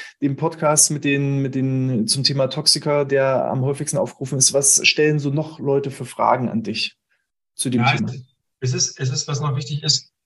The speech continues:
Speaker 2: ist, äh, glaub ich, ähm, wenn man jetzt diesen, diese eine Person hat, also, ähm, ich sag jetzt mal, Best Performer, also, ne, also,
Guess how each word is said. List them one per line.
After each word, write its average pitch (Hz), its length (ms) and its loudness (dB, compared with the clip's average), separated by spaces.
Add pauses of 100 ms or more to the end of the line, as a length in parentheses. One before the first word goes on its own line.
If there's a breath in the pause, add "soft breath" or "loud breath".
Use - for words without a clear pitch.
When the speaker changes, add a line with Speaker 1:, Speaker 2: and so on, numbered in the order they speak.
Speaker 2:
ist, 127 220 0
äh, 139 160 2
glaub 131 280 2
ich, 127 200 -2
ähm, 127 360 2 (280)
wenn 139 140 0
man 147 160 2
jetzt 127 360 -2
diesen, 135 340 -2
diese 123 240 -2
eine 135 220 0
Person 131 480 -2
hat, 151 200 -6 (140)
also, 123 320 -2 (320)
ähm, 123 520 0 (1400)
ich - 60 -20
sag 135 140 0
jetzt 131 140 -4
mal, 127 440 2 (240)
Best - 340 2
Performer, 131 640 0
also, 120 320 -2 (100)
ne, 131 300 -6
also, 123 400 -2